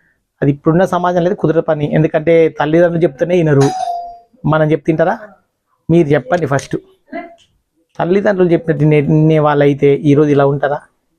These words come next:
డ్రింక్ and డ్రైవ్లు అవి ఇవి ఎన్ని దొరుకుతలేవు. కానీ ఇది కుదరని పని. నేను అనుకునేది అయితే నేను చెప్పిన, నా మనసులో ఉద్దేశం. ఎందుకంటే శివాజీ గారు చెప్పింది ఎంత పెద్ద ఇష్యూ అది.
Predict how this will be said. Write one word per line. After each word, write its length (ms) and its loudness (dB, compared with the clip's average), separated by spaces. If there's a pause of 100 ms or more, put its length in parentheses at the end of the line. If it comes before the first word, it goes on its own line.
(680)
డ్రింక్ 260 0
and 140 -2
డ్రైవ్లు 480 2
అవి 340 2
ఇవి 560 0 (220)
ఎన్ని 140 2
దొరుకుతలేవు. 440 0 (1400)
కానీ 140 0
ఇది 80 2
కుదరని 340 -2
పని. 260 -4 (1120)
నేను 160 2
అనుకునేది 400 0
అయితే 140 0
నేను 120 0
చెప్పిన, 280 0 (200)
నా 60 0
మనసులో 320 -2
ఉద్దేశం. 440 -2 (1120)
ఎందుకంటే 260 0
శివాజీ 760 2
గారు 480 2 (500)
చెప్పింది 680 -4
ఎంత 320 -2
పెద్ద 140 0
ఇష్యూ 320 2
అది. 240 -2